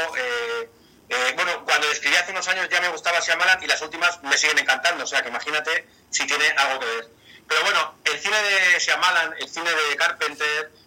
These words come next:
el cine de Cronenberg, eh, bueno, todo ese cine que es un terror pero que parte de lo cotidiano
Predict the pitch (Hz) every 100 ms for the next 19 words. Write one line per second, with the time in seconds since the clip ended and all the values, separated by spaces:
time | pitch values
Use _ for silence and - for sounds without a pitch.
0 | - 135 160 151 139 156 160 143 147 147
1 | 151 - _ _ _ - 262 254 254 247
2 | 147 135 - 156 175 175 190 175 175 165
3 | 165 160 160 165 156 165 151 160 156 147
4 | 143 143 139 151